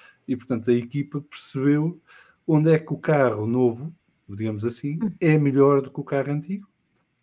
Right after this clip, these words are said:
Speaker 1: E, ao mesmo tempo, perceber onde é que o carro antigo poderá ser melhor que o carro novo e, portanto, poderão agora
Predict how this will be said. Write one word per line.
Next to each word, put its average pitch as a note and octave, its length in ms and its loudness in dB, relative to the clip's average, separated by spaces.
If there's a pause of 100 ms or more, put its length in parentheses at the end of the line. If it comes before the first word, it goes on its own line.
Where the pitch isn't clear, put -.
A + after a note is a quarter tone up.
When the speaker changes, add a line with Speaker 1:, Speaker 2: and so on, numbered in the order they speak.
(120)
Speaker 1:
E, F#3+ 60 6
ao F3 80 8
mesmo E3+ 200 4
tempo, F#3 180 -2
perceber F3+ 420 2
onde E3+ 160 0
é E3 60 -4
que F3 80 -8
o E3 40 -8
carro D#3+ 220 0
antigo E3 420 -2 (500)
poderá E3+ 320 2
ser E3 220 -2
melhor D3 380 0
que - 120 -20
o - 40 -20
carro C#3+ 280 -4
novo D3+ 220 -2
e, E3 40 -2
portanto, - 360 -6 (180)
poderão D3 340 2
agora D3 420 0